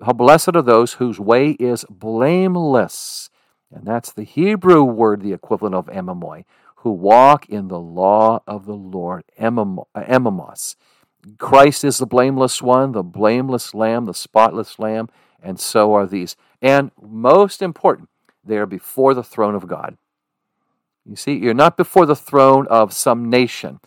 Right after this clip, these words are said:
or personality or charismatic, uh, energetic, uh, musical, artistic, uh, flamboyant, uh, spiritual leader. W-, w-, that, that, that's not it.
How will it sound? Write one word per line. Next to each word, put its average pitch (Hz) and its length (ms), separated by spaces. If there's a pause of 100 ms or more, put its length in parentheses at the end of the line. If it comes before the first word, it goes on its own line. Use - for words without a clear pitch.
(280)
or 107 180
personality 120 1000 (360)
or 110 220
charismatic, 135 1200
uh, 123 240
energetic, 131 920 (320)
uh, 104 640 (540)
musical, 135 920
artistic, - 880 (400)
uh, 92 200
flamboyant, 131 920 (680)
uh, - 160
spiritual 139 380
leader. 139 320 (960)
W-, 127 280
w-, 131 160
that, 127 180
that, 131 160
that's 123 220
not 117 140
it. - 80